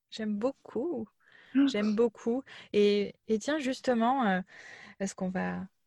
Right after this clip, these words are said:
Speaker 1: arriver à la fin, euh, de notre échange, que j'imagine pouvoir durer encore des milliers d'heures. <laughs> Quel serait ton, ton meilleur conseil, justement, pour, euh,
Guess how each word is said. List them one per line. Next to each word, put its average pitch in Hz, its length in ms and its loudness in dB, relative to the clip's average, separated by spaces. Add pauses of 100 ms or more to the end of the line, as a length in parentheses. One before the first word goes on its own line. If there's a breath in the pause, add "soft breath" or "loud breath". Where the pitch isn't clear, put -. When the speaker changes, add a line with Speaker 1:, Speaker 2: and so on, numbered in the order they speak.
(160)
Speaker 1:
arriver 190 460 -6
à 220 100 -4
la 180 160 -6
fin, 214 420 -8
euh, 185 100 -8 (120)
de 220 140 -2
notre 208 300 0
échange, 233 380 -4
que 185 520 -4
j'imagine 220 680 -4
pouvoir 196 260 -2
durer 202 200 -6
encore 208 320 -6
des 196 180 -6
milliers 220 320 -2
d'heures. 220 260 -4 (260 loud breath)
<laughs> 285 1300 4 (320 loud breath)
Quel 269 240 6
serait 262 320 4
ton, 214 300 -4
ton 208 180 -6
meilleur 240 440 -2
conseil, 226 600 -6 (500 soft breath)
justement, 226 680 -6
pour, - 280 -10
euh, 190 220 -8